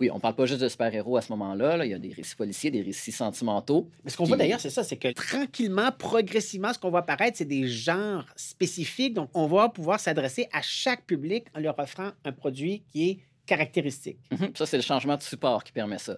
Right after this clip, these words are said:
Speaker 1: Donc, le journal s'adresse à tout le monde. On publie des bandes dessinées qui s'adressent à tout le monde. Principalement humoristiques, disons, avec quelques bandes dessinées d'aventure aussi pour les accompagner. Mais à partir du moment où on vend des bandes dessinées,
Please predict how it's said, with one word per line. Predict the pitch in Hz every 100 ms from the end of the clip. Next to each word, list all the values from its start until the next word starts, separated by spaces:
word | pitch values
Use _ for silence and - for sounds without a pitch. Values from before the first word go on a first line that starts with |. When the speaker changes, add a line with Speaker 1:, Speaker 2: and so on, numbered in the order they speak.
| -
Speaker 1:
Donc, | 95 92 _
le | 143
journal | 185 147 156 170
s'adresse | 127 117 127
à | 127
tout | 113
le |
monde. | 113 131 139
On | 135
publie | 135 120 127
des | 120
bandes | 107 104
dessinées | 98 113 120
qui |
s'adressent | - 101 113 110
à |
tout | -
le | 98
monde. | - - - _ _
Principalement | - 147 147 127 135
humoristiques, | 127 107 - - 131
disons, | 113 113 147 -
avec | - 110 113
quelques | 127 117
bandes | 104 104
dessinées | 104 -
d'aventure | 107 98 87 - 117
aussi | 101 139
pour | 120
les | 107 104
accompagner. | 87 101 92 95 127 226 - - -
Mais | -
à |
partir | 113 123 160
du |
moment | 127 131
où | 151 117
on |
vend | 104 127
des | 120
bandes | 113 101
dessinées, | 101 - 117 120